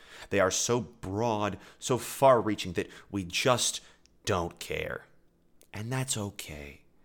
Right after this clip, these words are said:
because we also have the fundamental unit of the family, the fundamental unit of the family, which has very little in common with almost everyone else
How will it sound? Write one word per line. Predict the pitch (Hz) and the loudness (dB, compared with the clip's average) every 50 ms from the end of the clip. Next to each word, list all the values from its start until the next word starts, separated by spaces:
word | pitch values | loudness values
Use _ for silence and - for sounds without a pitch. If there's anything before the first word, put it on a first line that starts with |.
| _ _ _ _ _ _ _ _ _ _ _ _ - | _ _ _ _ _ _ _ _ _ _ _ _ -14
because | - - - - - 131 104 82 73 78 87 92 - - - _ _ - _ _ _ _ _ _ _ _ _ _ _ _ _ _ _ | -14 -12 -10 -6 -6 -4 -4 -4 -6 -10 -8 -8 -8 -8 -8 _ _ -20 _ _ _ _ _ _ _ _ _ _ _ _ _ _ _
we | - 98 - | -14 -12 -12
also | 90 92 - 107 | -10 -10 -10 -10
have | 92 90 82 | -10 -10 -12
the | - 76 | -12 -12
fundamental | - - 80 76 78 82 85 85 - 78 | -10 -10 -10 -8 -8 -8 -10 -10 -10 -12
unit | 78 76 76 73 73 71 67 | -12 -12 -12 -12 -12 -14 -14
of | - | -14
the | 78 76 | -14 -14
family, | - 76 78 76 76 76 76 73 - - - - _ _ _ _ _ _ _ _ _ _ _ _ _ - | -14 -14 -14 -14 -14 -16 -16 -18 -20 -20 -20 -20 _ _ _ _ _ _ _ _ _ _ _ _ _ -18
the | - | -14
fundamental | 95 - 110 104 117 113 107 107 | -4 -4 -2 0 0 0 -2 -2
unit | 98 95 92 90 | -2 -4 -4 -4
of | 87 | -6
the | 87 | -6
family, | 85 - 85 82 85 80 | -6 -6 -6 -6 -6 -8
which | 78 87 85 - - - - _ _ _ _ _ _ _ _ _ _ _ | -8 -10 -10 -10 -12 -14 -16 _ _ _ _ _ _ _ _ _ _ _
has | - - 107 104 95 90 - - - _ _ _ _ _ _ _ _ - | -10 -4 -2 -2 0 -2 -4 -8 -10 _ _ _ _ _ _ _ _ -20
very | 87 85 87 98 107 123 135 135 | -18 -10 -8 -6 -6 -4 -6 -6
little | 113 92 87 95 107 104 85 71 - - _ _ _ _ _ _ _ _ _ _ - - _ - | -8 -8 -6 -4 -4 -4 -4 -8 -10 -14 _ _ _ _ _ _ _ _ _ _ -20 -20 _ -8
in | 95 90 82 | -6 -6 -6
common | - - 92 85 80 76 73 69 71 _ _ - _ _ _ _ - - _ _ _ - - _ _ _ _ _ - _ - | -6 -4 -4 -4 -4 -6 -10 -14 -16 _ _ -20 _ _ _ _ -20 -20 _ _ _ -20 -20 _ _ _ _ _ -20 _ -10
with | 87 87 - - _ | -10 -10 -10 -10 _
almost | - 104 98 95 87 82 - - - _ _ _ _ _ _ - | -6 -6 -4 -4 -4 -4 -6 -10 -12 _ _ _ _ _ _ 0
everyone | 113 117 113 123 123 120 110 117 113 104 - | 0 0 0 0 -2 -2 -2 -4 -4 -4 -4
else | 87 90 87 82 - - | -4 -4 -4 -4 -6 -10